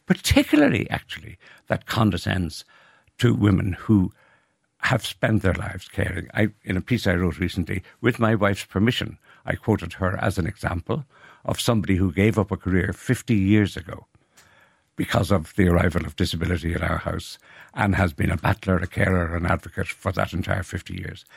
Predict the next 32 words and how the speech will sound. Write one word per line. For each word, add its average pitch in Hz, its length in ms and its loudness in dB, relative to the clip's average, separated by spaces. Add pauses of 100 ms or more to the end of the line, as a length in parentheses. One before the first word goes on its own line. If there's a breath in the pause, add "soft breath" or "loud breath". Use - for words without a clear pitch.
(180 loud breath)
and 117 180 4
now 160 200 2
finds 104 400 0
herself 95 420 -6
regarded 87 420 -8
by 90 120 -6
the 90 140 -16
state 95 380 -8 (640 soft breath)
primarily 190 580 2
because 165 420 -2
of 107 180 0 (340 loud breath)
that - 260 -4
kind 131 300 2
of 95 180 2
language, 120 640 -2 (200 soft breath)
not - 220 -2
that - 160 -2
specific - 640 -2
clause, - 340 -8 (220 loud breath)
but - 140 -8
that - 200 -2
kind - 180 -4
of 87 120 -6
language. - 340 -8 (200 loud breath)
She 160 220 4
now 185 220 4
finds 104 260 0
herself 87 320 -8
regarded 82 320 -6
by 82 120 -14
the 85 100 -14
state - 340 -6